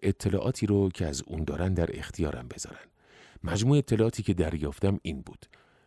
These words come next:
عبدالرضا فردی متعهد، معتقد، متدین، اصالتاً کربلایی و شیعه است.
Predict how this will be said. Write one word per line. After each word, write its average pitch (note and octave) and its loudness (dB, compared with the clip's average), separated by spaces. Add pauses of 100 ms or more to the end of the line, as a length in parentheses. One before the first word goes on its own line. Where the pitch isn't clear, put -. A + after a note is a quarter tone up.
(160)
عبدالرضا F#2 4
فردی A#2 2
متعهد، D2+ 2 (460)
معتقد، E2+ 2 (200)
متدین، D2+ -2 (120)
اصالتاً F#2 0
کربلایی D2+ -2 (420)
و C2+ -6
شیعه F2+ 0
است. - -10